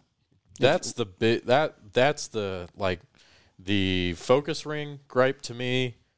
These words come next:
is the secondary issue. The primary issue I have with that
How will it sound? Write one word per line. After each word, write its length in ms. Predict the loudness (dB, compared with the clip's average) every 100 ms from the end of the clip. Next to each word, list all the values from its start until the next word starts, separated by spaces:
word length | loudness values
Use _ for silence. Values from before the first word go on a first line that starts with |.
| _ _ _ -2
is 520 | 2 2 2 -2 -6 _ _
the 140 | -6
secondary 680 | 0 0 -2 -4 -10 -10 -8
issue. 380 | -8 -8 -10 -14 -12
The 120 | -12
primary 580 | -4 -4 -2 -6 -8 -8
issue 240 | -8 -8
I 80 | -8
have 400 | -6 -6 -8 -10 -10
with 240 | -10 -6
that 340 | 0 2 2